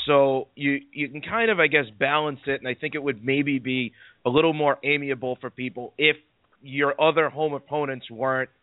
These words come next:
your other home non-conference opponents weren't, you know, Northern Illinois,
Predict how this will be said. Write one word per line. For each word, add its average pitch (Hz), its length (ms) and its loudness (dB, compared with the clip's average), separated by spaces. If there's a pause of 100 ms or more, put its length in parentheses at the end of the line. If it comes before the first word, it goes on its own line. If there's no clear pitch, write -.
(260)
your 139 200 0
other 156 200 4
home 135 280 0
non-conference 131 640 -2
opponents 123 500 -4
weren't, 120 300 -4
you 123 140 -6
know, 113 240 -2 (720)
Northern 143 400 4
Illinois, 131 760 4